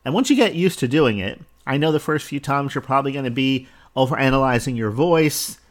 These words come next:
your tone, how you said something, but the more and more that you do it, the more relaxed you'll become. And yes, you will create a community of people that are benefiting from whatever content it is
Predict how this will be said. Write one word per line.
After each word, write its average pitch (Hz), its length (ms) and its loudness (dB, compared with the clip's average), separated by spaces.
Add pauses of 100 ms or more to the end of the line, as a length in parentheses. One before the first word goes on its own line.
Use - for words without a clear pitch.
your 120 140 -2
tone, 147 640 2 (180)
how 151 200 0
you 139 180 0
said 135 300 -2
something, 123 580 -4 (240)
but 127 120 -8
the 135 80 -2
more 208 180 0
and 208 80 -2
more 165 240 2
that 139 120 -2
you 110 140 -2
do 127 260 2
it, 120 280 2
the 117 80 -4
more 156 180 0
relaxed 117 540 -2
you'll 117 180 -2
become. 139 680 -2 (300)
And 143 200 -2
yes, 190 420 -2 (220)
you 156 200 0
will 160 460 0 (120)
create 147 760 -2 (280)
a 131 200 2
community 139 580 -2
of 131 140 -6
people 120 500 -4 (280)
that 123 160 2
are 123 60 2
benefiting 135 680 -2
from 120 240 -4
whatever 127 320 -4
content 135 560 -6
it 120 180 -4
is 107 440 -2